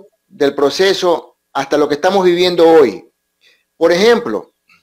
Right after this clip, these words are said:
eh, s-, eh, la, luego de las elecciones sale la presidenta del C N E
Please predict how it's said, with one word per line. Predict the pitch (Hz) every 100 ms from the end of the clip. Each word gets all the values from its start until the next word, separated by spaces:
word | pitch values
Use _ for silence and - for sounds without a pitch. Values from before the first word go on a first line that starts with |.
| _ _ _
eh, | - 135 135 135 131 131 127
s-, | 123 - -
eh, | - 131
la, | 131 - 139 135 135 135
luego | 147 180 196
de | 190
las | 170
elecciones | 160 160 - 190 190 -
sale | 170 165 165 165 160 127
la | 131 120 120 120 120 117 - -
presidenta | 123 127 139 165 160 143
del | 135 127
C | 156
N | 156 156
E | 190